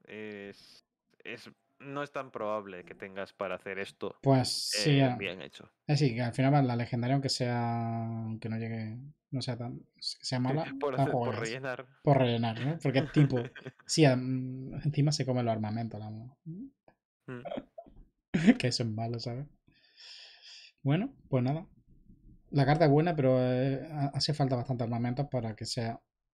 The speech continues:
Speaker 2: eh, esto interesante, ¿no? Para tener armamento en la mano. Pues es una condición más complicada. Ahí el dracónico, este era armamento. Bueno, pues, mazo de armamento, pues nos dan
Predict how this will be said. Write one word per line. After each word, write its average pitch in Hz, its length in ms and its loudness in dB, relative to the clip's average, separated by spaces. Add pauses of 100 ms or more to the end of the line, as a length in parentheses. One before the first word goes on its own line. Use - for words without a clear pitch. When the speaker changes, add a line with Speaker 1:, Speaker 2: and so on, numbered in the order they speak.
(400)
Speaker 2:
eh, - 160 -12
esto - 180 -8
interesante, 113 680 -4
¿no? 170 120 -4
Para 117 200 -4
tener 120 220 -2
armamento 113 400 -2
en 110 40 -4
la 107 80 -4
mano. 107 260 -6 (360)
Pues - 140 -8
es - 40 -4
una 117 140 -4
condición 113 320 -4
más 110 100 -4
complicada. 107 640 -8 (1400)
Ahí 127 160 4
el 120 180 0
dracónico, 117 440 -4
este 127 160 -2
era 117 80 -2
armamento. 113 880 -4 (880)
Bueno, 160 100 0
pues, 147 180 6 (1040)
mazo 143 280 4
de 151 80 4
armamento, 170 540 2
pues 131 140 4
nos 120 220 0
dan 147 380 4